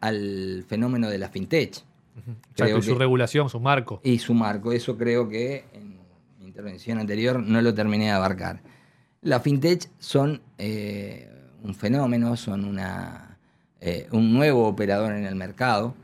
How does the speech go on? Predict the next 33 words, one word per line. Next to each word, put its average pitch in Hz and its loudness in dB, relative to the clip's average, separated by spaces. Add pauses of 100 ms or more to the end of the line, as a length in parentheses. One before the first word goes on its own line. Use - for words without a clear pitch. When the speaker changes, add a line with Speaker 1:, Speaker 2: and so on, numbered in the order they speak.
(260)
Speaker 1:
y 95 -6
nosotros 107 -2 (460)
que 90 -10
tenemos 101 -8 (160)
una 104 -2
visión 113 0
crítica 101 -2
sobre 92 -4
el 90 -6
concepto 101 -2
de 92 -2
inflación 98 -2 (380)
regulatoria, 104 2 (220)
entendemos 127 2
que 151 4
este 151 2
es - -4
un 107 0
aspecto, 98 -6
este 123 -4
es 117 -6
un 110 0
operador 107 2
que 98 -6
está 98 -4
hoy 101 -2
en 98 -8
la 98 -10
plaza 123 -6
y - -20
que 78 -20
está 107 -4
operando, 127 2